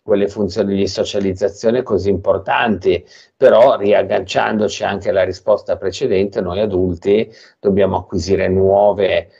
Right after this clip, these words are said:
consapevolezze rispetto a tutta una serie di bisogni, cioè la scomparsa dei cortili, la scomparsa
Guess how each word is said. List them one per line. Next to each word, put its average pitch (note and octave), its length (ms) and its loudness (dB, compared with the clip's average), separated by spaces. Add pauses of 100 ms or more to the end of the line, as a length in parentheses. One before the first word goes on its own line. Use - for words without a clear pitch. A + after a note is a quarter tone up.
(160)
consapevolezze G2+ 1500 2 (180)
rispetto G#2 800 2
a F#2+ 200 0
tutta B2+ 300 -2
una G#2 160 0
serie G#2 400 -2
di G2 140 -2
bisogni, G#2 880 0 (180)
cioè E2+ 160 -2
la E2+ 60 4
scomparsa F2+ 640 -4
dei F2 180 0
cortili, F#2 840 0
la D#2+ 120 -4
scomparsa E2+ 800 -4